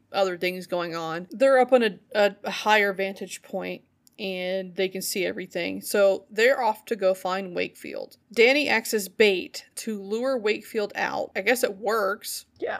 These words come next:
Speaker 1: Oh, that's right, because Sully, Sully and Danny are still, are walking around through the woods. They decide to split up, even though it doesn't make sense. And then you even went, "Why are they splitting up?" I'm like, "They said they could cover more ground. I don't know." And then, yeah, it was so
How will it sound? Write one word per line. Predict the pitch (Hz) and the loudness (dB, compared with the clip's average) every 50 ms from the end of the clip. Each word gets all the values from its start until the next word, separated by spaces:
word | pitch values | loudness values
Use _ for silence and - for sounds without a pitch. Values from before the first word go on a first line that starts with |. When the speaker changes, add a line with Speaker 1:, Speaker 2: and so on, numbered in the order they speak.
| - | 2
Speaker 1:
Oh, | 262 294 311 302 294 277 247 | 6 10 12 12 12 12 12
that's | 233 233 233 214 - | 12 8 4 4 4
right, | - 220 190 208 208 | 6 6 6 6 4
because | 247 240 - 233 214 | 0 -4 -4 -4 -4
Sully, | - - - - - 240 240 240 226 226 220 202 190 - - | -4 -4 -6 0 0 2 2 2 0 -2 -2 -4 -6 -8 -8
Sully | - - 247 247 240 233 240 - - | -4 -2 0 2 2 2 0 0 0
and | 202 202 196 196 196 196 190 | 0 0 0 0 -2 -4 0
Danny | 180 196 196 208 202 196 180 | 2 4 4 4 2 0 -2
are | 185 185 | -2 -4
still, | - - 202 196 - - | -2 -2 -2 -2 0 0
are | 208 196 | 0 4
walking | 202 202 202 190 196 196 | 4 4 4 4 0 0
around | 190 190 190 190 | 0 0 0 0
through | - 196 | 0 -4
the | 190 190 | -6 -4
woods. | 185 185 185 180 180 175 - - - - - | -2 2 2 2 2 2 -2 -6 -10 -4 0
They | 202 202 | 2 2
decide | 202 202 - - 196 190 190 | 2 2 4 6 6 6 6
to | 185 | 4
split | 180 - - - - 208 208 190 | 0 -4 -2 0 2 2 2 4
up, | 208 208 220 226 220 | 4 4 4 2 2
even | 214 202 175 185 202 | -2 -4 -4 -4 -4
though | 202 202 | -2 -2
it | 185 - | 0 2
doesn't | 196 196 202 202 190 190 | 2 2 2 0 -4 -6
make | 190 175 165 - | -8 -8 -8 -6
sense. | - - 247 247 247 247 240 240 | 0 2 4 4 4 2 -2 -4
And | 208 202 208 | -4 -2 -2
then | 196 190 185 | -2 -2 -2
you | 190 214 233 | -4 -4 -4
even | 233 185 196 | -4 -2 -4
went, | 190 190 196 | -4 0 2
"Why | 190 196 247 | 4 4 4
are | 302 | 4
they | 349 320 | 0 -2
splitting | - - - 359 370 381 415 | -4 -6 -4 -4 -2 -2 -2
up?" | 403 - | -2 -2
I'm | 226 202 | -2 -2
like, | - 185 - - - _ | -2 -4 -4 -6 -8 _
"They | _ 214 214 | _ -6 -6
said | 208 - 247 262 | -2 -2 -2 -2
they | 294 294 | -2 -4
could | 285 277 | -6 -6
cover | 277 - 302 294 294 285 | -2 0 0 0 0 -2
more | 277 277 277 269 | -4 -4 -4 -2
ground. | 277 277 - | -2 2 4
I | - 277 | 4 4
don't | 285 302 311 | 4 2 2
know." | 339 330 320 302 262 | 0 2 2 4 4
And | 233 226 220 | 4 4 2
then, | 220 214 196 - - | 2 0 -2 -6 -2
yeah, | - 196 185 160 | 0 2 2 2
it | 165 | 2
was | 190 202 202 | 0 -2 -2
so | - - 208 202 190 180 - | -2 0 0 0 0 -2 -6